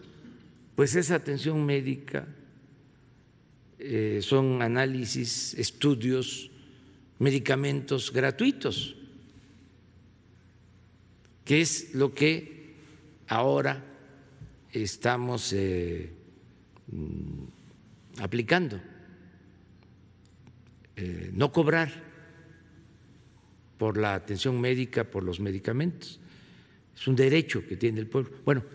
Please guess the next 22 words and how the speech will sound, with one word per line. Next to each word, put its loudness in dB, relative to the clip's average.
eso 2
estaba 2
escrito -2
en -2
la -4
Constitución -2
y 2
no 2
se 0
cumplía. 2
Se -2
vuelve 6
a 6
reformar 2
el 0
artículo 0
cuarto, -2
se -4
establece 0
el 2
derecho 4
de -4